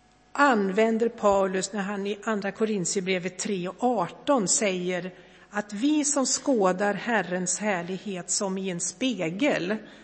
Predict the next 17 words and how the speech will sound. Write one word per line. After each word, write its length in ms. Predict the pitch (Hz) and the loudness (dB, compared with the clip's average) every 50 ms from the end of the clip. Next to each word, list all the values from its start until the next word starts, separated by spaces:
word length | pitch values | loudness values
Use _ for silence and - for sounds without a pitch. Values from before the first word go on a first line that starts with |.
| - - - - - | -20 -20 -20 -16 -12
så 120 | - 214 | -12 -12
står 200 | - - 214 190 | -8 -6 -6 -6
det 60 | 180 | -4
i 80 | 190 190 | -4 -2
grekiskan, 720 | 180 175 170 160 165 165 - 190 170 - 185 156 170 190 | -2 -2 -4 -4 -8 -8 -8 -8 -6 -4 -4 -4 -4 -6
i, 200 | 220 185 190 185 | -6 -8 -10 -10
som 320 | 190 - - 220 202 185 190 | -6 -4 -4 -2 -2 -2 -2
i 140 | 196 185 170 | -4 -4 -4
en 80 | 175 | -6
spegel, 720 | 185 - - 247 247 214 165 151 170 202 247 202 160 175 185 - - - - - - | -6 -4 -2 -2 0 0 -2 -2 0 0 0 0 0 -2 -6 -12 -16 -18 -20 -20 -12
vi 380 | - 196 214 277 285 285 277 269 | -8 -2 2 4 4 4 4 2
förvandlas 1200 | - - 277 262 254 226 202 196 190 190 185 190 190 185 185 185 175 175 175 - - - - - - - _ _ _ _ _ | 2 2 2 2 2 4 2 2 2 2 -2 -2 -4 -4 -4 -6 -6 -6 -6 -6 -6 -6 -6 -8 -10 -18 _ _ _ _ _
till 200 | - 240 214 208 | -4 -2 -2 0
en 320 | 202 190 185 175 170 170 175 | 0 -2 -2 -2 -4 -4 -4
och 100 | 190 - | -4 -2
samma 480 | - - 202 180 165 165 170 175 175 | 0 0 0 -2 -2 -4 -8 -8 -8
bild, 640 | 175 180 202 277 277 214 - 170 180 185 180 214 | -4 2 4 4 4 2 0 -4 -6 -6 -8 -8